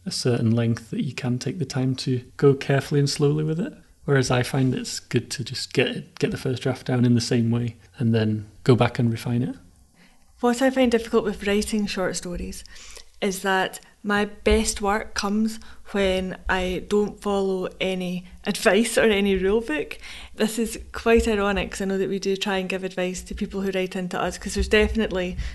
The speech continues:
Speaker 2: as editors, things that you see and things you can comment on. But I find if I concentrate too much on that kind of thing,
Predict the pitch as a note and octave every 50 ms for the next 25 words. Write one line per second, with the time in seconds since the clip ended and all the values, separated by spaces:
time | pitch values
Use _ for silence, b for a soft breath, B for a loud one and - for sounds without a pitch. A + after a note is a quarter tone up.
0 | B B F#3+ F#3+ G3 F#3+ F#3 F#3 F#3 - G3 F3+ F3 - - F#3+ F3+ F3+ F3+ F3+
1 | - - F3 F3 - - F#3+ F#3 F3 E3+ E3+ - - - F#3 F3+ F3+ F3 F3 F3
2 | F3+ - - F3 - - G3+ G#3 G#3 G3 F#3+ F#3 F3+ - E3 F3+ E3+ B B B
3 | B B B B B B - - - - - - G3 F3 E3 - - - - -
4 | B B B B - - - G3 G#3+ A3 A3 - - G#3 G3+ G3 F#3+ F#3 - G3+
5 | F#3+ F#3+ - G#3+ G#3+ G#3+ G#3+ - A#3 G#3+ A3 G#3+ G3+ - - - G3+ F#3+ G3+ -
6 | - - G3+ F#3+ F#3 - - - G3 F#3 F3+ F3 - F#3+ F3+ F3+ F3+